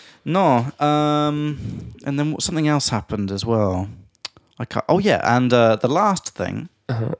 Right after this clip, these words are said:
Speaker 2: El, lo último.
Speaker 1: Lo último
Speaker 2: Ujú.
Speaker 1: fue
Speaker 2: Ujú.
Speaker 1: que, um, no limpiaron
Speaker 2: Ajá.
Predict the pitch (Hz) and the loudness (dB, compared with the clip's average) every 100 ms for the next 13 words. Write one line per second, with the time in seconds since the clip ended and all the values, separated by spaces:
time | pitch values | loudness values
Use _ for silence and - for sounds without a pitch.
0 | - 104 98 95 90 - 117 - 98 80 | -4 0 2 2 0 4 4 4 0 0
1 | 82 120 311 - 120 113 - 202 - 113 | 0 0 -2 -6 0 2 2 0 -2 0
2 | 95 120 233 - - - 95 107 226 _ | 2 0 -2 -10 -14 -4 0 0 -2 _
3 | - 90 92 135 - 104 98 185 _ _ | -10 -6 -4 -6 -2 0 0 -2 _ _
4 | - - - _ - 120 117 117 113 113 | -20 -20 -20 _ 0 4 6 4 2 -2
5 | - _ _ _ _ _ _ _ _ _ | -6 _ _ _ _ _ _ _ _ _
6 | 123 135 151 240 269 _ _ _ _ _ | 0 4 4 2 -4 _ _ _ _ _
7 | - 135 160 175 - 170 190 175 110 90 | -2 2 4 2 0 2 4 4 4 2
8 | 113 202 - 98 82 | -2 -4 -6 -6 -6